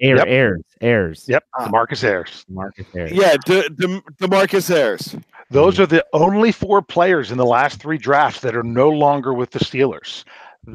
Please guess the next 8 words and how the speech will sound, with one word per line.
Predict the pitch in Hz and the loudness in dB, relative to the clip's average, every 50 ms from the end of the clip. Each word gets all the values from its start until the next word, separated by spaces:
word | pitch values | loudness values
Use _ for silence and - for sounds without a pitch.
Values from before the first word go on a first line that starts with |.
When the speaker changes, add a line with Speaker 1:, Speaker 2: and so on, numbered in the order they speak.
| - _ _ _ _ _ _ _ _ _ 156 | -20 _ _ _ _ _ _ _ _ _ 0
Speaker 2:
That | 156 131 165 196 | 2 2 2 2
just | 202 226 - - | 0 -2 -2 -2
tells | - 196 196 220 180 139 | 0 0 0 0 -2 -4
you | 139 123 | -6 -2
that | 107 120 117 - - - _ _ - - - - _ _ _ - | 0 -2 -2 -2 -6 -20 _ _ -20 -20 -20 -20 _ _ _ -20
that's, | 113 104 101 131 143 160 - - 165 - 127 | -10 -2 0 2 2 2 0 -4 -20 -12 _
that, | 131 147 131 117 123 117 113 _ - | -6 -6 -6 -6 -12 -20 -20 _ -14
that | 151 127 120 117 | -8 -6 -6 -6